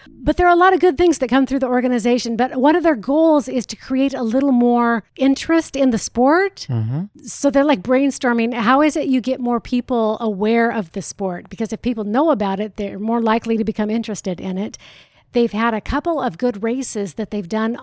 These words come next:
Speaker 1: like on the Daytona Speedway last winter. They did one.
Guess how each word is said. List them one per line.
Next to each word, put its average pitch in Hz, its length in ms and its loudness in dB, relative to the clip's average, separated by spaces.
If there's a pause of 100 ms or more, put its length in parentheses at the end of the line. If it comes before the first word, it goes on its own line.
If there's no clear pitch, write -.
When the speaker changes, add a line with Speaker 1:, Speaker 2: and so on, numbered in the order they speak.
Speaker 1:
like 214 240 -8
on 233 180 -4
the 208 120 -2
Daytona 226 460 -2
Speedway 254 720 0
last 220 320 -6
winter. 247 320 -2
They 226 160 -4
did 226 160 -4
one. 233 260 -2